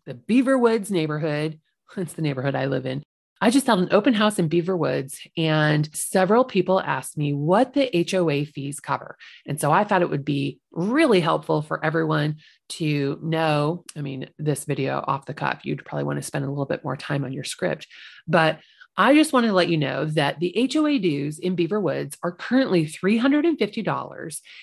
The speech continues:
and they, they always cover exterior maintenance. Like, you know, in Beaver Woods, it is a neighborhood of houses. So in that case, it covers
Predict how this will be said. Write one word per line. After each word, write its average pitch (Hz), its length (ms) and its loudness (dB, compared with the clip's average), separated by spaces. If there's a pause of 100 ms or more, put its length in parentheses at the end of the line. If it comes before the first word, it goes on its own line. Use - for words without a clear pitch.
(180)
and 170 240 4
they, 233 520 6 (200)
they 165 160 0
always 208 340 4
cover 151 380 0
exterior 180 500 0
maintenance. 143 680 -2
Like, 147 360 -2
you 160 100 2
know, 147 140 4
in 143 160 0
Beaver 160 260 4
Woods, 151 560 0 (100)
it 156 200 -2
is 143 440 0
a 143 440 -2 (100)
neighborhood 143 640 -4
of 139 160 -6
houses. 208 840 -8 (380)
So 147 180 0
in 147 80 2
that 151 220 2
case, 143 380 -2
it 156 200 2
covers 139 760 -4